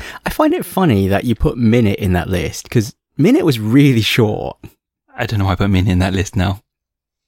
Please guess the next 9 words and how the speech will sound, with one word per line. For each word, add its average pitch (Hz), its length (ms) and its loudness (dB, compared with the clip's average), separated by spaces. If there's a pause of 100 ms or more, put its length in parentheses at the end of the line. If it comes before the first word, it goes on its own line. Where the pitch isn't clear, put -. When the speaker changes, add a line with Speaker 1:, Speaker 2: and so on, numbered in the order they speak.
(680)
Speaker 1:
Compared 143 380 2
to 135 120 2
the 123 120 4
other 120 180 4
ones 95 540 2 (120)
it's - 260 -2
sharing 101 320 2
space 101 340 -2
with. 98 300 -2